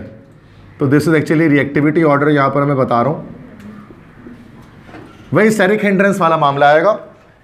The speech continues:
कि वन degree ज़्यादा reactive हो रहा है two degree से और two degree ज़्यादा reactive होगा थ्री डिग्री से, ठीक है। और अगर आरओ के बीच का bound टूट रहा है तो यहाँ पर उल्टी होती है, reactivity order reverse होता है, three degree ज़्यादा reactive होता है two degree से और two degree ज़्यादा reactive होता है one degree से।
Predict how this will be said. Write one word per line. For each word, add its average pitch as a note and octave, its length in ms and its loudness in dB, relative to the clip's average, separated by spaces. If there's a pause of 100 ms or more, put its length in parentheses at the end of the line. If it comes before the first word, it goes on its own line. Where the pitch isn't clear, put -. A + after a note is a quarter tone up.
कि D3 80 0
वन E3+ 220 2
degree G3 220 2
ज़्यादा E3 280 2
reactive F#3+ 340 0
हो F#3+ 60 2
रहा G3 100 2
है F#3+ 80 0
two F3 120 2
degree F3+ 280 2
से G#3 120 0
और G3+ 140 2
two F3+ 140 2
degree F3+ 220 2
ज़्यादा E3 240 2
reactive E3 320 0
होगा E3 160 0
थ्री C#3 200 -2
डिग्री G2+ 240 -2
से, - 140 -14 (800)
ठीक E3+ 180 2
है। D#3 140 0 (320)
और F3 120 4
अगर G#3 300 2 (260)
आरओ A3+ 380 4
के B3 140 -2
बीच A3+ 160 -2
का D#3+ 120 0
bound F#3 240 2
टूट E3 220 0
रहा C#3+ 100 4
है C3+ 80 2
तो D#3 80 -4
यहाँ F3 200 0
पर A3 140 0
उल्टी F3+ 320 0
होती F3 220 0
है, D3+ 40 2
reactivity F3+ 400 0
order F3 220 2
reverse D#3+ 340 0
होता B2+ 200 -2
है, G2 80 -2 (560)
three G#3 220 2
degree A#3 260 0
ज़्यादा G3+ 260 2
reactive G3+ 320 -2
होता G3+ 140 0
है F#3+ 80 -2
two F#3+ 120 0
degree F#3 260 2
से F#3+ 120 -2
और F#3 100 2
two F#3+ 140 0
degree F3+ 200 0
ज़्यादा D#3 220 2
reactive D3 260 0
होता C#3 160 0
है A#2+ 60 0
one A2 120 -2
degree G2+ 220 -4
से। A#2 120 -14